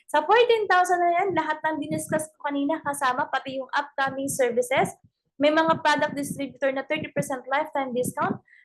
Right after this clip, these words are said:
lifetime account, business kit, may tarpaulin, may free trainings, at inheritance program.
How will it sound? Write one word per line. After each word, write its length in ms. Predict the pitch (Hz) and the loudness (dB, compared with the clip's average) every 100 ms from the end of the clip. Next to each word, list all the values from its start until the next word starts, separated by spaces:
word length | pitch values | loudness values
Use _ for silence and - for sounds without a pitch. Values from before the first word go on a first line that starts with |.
| _ _ 254 | _ _ 0
lifetime 480 | 320 427 - 339 330 | 2 2 2 0 0
account, 400 | 330 349 392 - | 0 0 0 -4
business 400 | 269 - 320 - | -4 -4 -4 -4
kit, 160 | 349 349 | -4 -4
may 240 | 302 277 | -4 -4
tarpaulin, 640 | 285 302 311 320 294 320 311 - _ | 0 0 2 -2 -4 -4 -6 -10 _
may 160 | 240 254 - | -6 -6 -4
free 240 | 359 359 | -4 0
trainings, 480 | 320 311 311 320 - - | -2 -2 -2 -4 -2 0
at 240 | 359 - - | 0 0 -4
inheritance 1040 | 285 285 233 240 233 240 240 226 226 - | -6 -4 -2 -2 0 -2 -2 -2 -2 -6
program. 560 | - 180 170 165 160 | -6 -6 -4 -2 -2